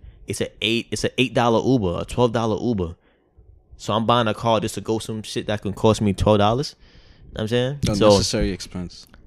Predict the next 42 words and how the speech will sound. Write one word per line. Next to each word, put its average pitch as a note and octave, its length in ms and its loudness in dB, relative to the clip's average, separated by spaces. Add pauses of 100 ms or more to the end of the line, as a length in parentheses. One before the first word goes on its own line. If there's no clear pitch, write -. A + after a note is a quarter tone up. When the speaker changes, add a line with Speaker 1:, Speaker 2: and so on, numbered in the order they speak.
(120)
Speaker 1:
it's B2+ 140 2
the, A#2+ 200 -2
yeah, C3+ 180 4
exactly. G#2+ 460 4
But C#3+ 360 6 (180)
nonetheless, C3+ 640 2 (140)
my A2+ 140 0
pops A#2+ 280 4
always G#2+ 180 2
say, G#2+ 200 2
"At F#2+ 100 0
least B2 200 -2
get A#2 140 -4
the F#2 80 -2
license." F#2 540 -2 (160)
Speaker 2:
Yeah. F#2 140 -6
Speaker 1:
Know F2+ 60 -4
what D#2+ 120 -10
I'm G2 120 -10
saying? G#2+ 400 0
'Cause G#2+ 120 0
I G#2+ 100 4
do A2 140 2
wanna B2+ 160 4
move A2 180 0
to - 100 -2
Atlanta. F#2 360 -2 (300)
Speaker 2:
Yeah. F2 220 -8 (100)
Speaker 1:
So F#2+ 380 0 (400)
you A2 200 -2
need A#2 200 6
a G#2 40 4
license. F#2 480 0 (440)
Speaker 2:
Yes, F#2+ 320 -8
Speaker 1:
Um, F#2+ 380 6
Speaker 2:
you F#2+ 100 -6
do. F2+ 40 -2
Speaker 1:
you G#2 60 4
need G#2 140 8
a F#2+ 40 6
car. F2 320 6 (760)
So F#2 400 -2